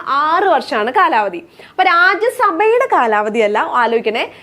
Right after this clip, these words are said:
രാജ്യസഭ അംഗത്തിന്റെ കാലാവധിയാണ്. കാരണം രാജ്യസഭയ്ക്ക് കാലാവധി ഇല്ല. രാജ്യസഭ ഒരു പെർമനന്റ് ആയിട്ടുള്ള ഒരു ഹൗസ് ആണ്, സ്ഥിരമായിട്ടുള്ള ഒരു സഭയാണ്. അതിൽ അംഗത്തിനാണ് ആറ് വർഷം കാലാവധി. അത് നമ്മൾ പറഞ്ഞു, രാജ്യസഭ ഒരു പെർമനന്റ് ആയിട്ടുള്ള ഹൗസ് ആണ്. അപ്പൊ ഇവിടെ എങ്ങനെയാ നടക്കുന്നതെന്ന് വെച്ചാ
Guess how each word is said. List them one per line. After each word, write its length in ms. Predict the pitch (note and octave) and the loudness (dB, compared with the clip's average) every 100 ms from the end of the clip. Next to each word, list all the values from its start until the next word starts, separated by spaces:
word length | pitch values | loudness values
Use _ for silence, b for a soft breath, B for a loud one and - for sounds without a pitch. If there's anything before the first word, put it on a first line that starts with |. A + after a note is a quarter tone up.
| B A#3+ | B 0
രാജ്യസഭ 520 | C4 C#4 D4 E4+ D#4+ | 0 0 -2 -2 0
അംഗത്തിന്റെ 640 | F#4 D4 D4+ D#4+ D#4+ F4 | 0 -2 -2 0 0 0
കാലാവധിയാണ്. 680 | D4+ B3 G#3+ A3 A3 G#3+ F#3 | 2 0 0 -2 0 0 -2
കാരണം 260 | F#3+ C#4 E4 | -2 -2 0
രാജ്യസഭയ്ക്ക് 680 | D#4+ D#4 D4+ F4 F#4 F4+ G4 | 0 0 0 0 0 0 2
കാലാവധി 540 | D#4+ C#4 B3+ B3 A#3+ | 0 2 0 0 -2
ഇല്ല. 220 | G#3+ G3 | -2 0
രാജ്യസഭ 480 | G#3+ C4+ C#4+ E4 E4+ | 2 2 0 -2 0
ഒരു 100 | F#4+ | 0
പെർമനന്റ് 640 | F#4+ D4 C4+ C4+ C#4+ D#4+ | 0 0 0 -2 -2 0
ആയിട്ടുള്ള 260 | D#4+ C4+ B3+ | 0 0 -2
ഒരു 80 | C4 | 0
ഹൗസ് 320 | C#4 G#3+ A3 | 0 0 -2
ആണ്, 160 | G3 F#3+ | -6 -6
സ്ഥിരമായിട്ടുള്ള 680 | - D4+ E4 F4 D4 C#4 | -4 -2 0 0 -2 -4
ഒരു 60 | C#4+ | -6
സഭയാണ്. 600 | C#4+ A3 G#3+ G3 F#3+ A#3+ B B B - | -2 0 0 -2 -4 -6 B B B -4
അതിൽ 180 | A3+ D#4 | -2 -2
അംഗത്തിനാണ് 680 | A#3+ B3+ D#4 G4+ F#4+ D4+ E4 | -2 -2 0 2 2 2 0
ആറ് 260 | C4+ B3 | 0 2
വർഷം 320 | C4 A#3+ B3+ | 2 0 0
കാലാവധി. 520 | A3 G3 F#3+ F#3 F3 E3+ B B B B B - | 0 0 -2 -4 -6 -10 B B B B B -2
അത് 160 | D#4+ | 0
നമ്മൾ 240 | F4 F4 F4 | 0 2 2
പറഞ്ഞു, 280 | D#4+ C#4+ | 0 -2
രാജ്യസഭ 600 | F4 D4 D#4 D#4+ F#4 D#4 | -2 0 0 -2 -4 -2
ഒരു 260 | C4+ C#4+ D4 | -2 -2 -6
പെർമനന്റ് 680 | D4 C#4 C#4+ D#4 E4+ F4+ E4 | -2 0 0 0 2 2 2
ആയിട്ടുള്ള 300 | B3 G#3 D4 | 0 -2 0
ഹൗസ് 280 | D4 A#3+ G#3+ | 0 -2 -4
ആണ്. 180 | F3+ F3+ B B | -6 -8 B B
അപ്പൊ 120 | - | 0
ഇവിടെ 220 | G#4 G#4+ | 2 4
എങ്ങനെയാ 260 | G#4+ F4+ D#4+ | 2 2 2
നടക്കുന്നതെന്ന് 560 | D#4 C4 A#3+ B3+ B3 A3+ | 2 0 0 -2 0 0
വെച്ചാ 300 | G#3 B3 | 0 -2